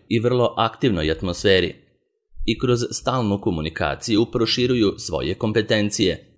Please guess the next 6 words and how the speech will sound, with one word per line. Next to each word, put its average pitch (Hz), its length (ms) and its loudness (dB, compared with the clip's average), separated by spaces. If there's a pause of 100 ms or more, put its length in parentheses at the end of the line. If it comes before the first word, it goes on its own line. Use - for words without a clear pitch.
vezane 98 480 2
za 110 160 2
odgovarajuću 92 840 2
oblast. 90 440 0 (280)
Preciznim 101 540 2
pravilima 95 580 4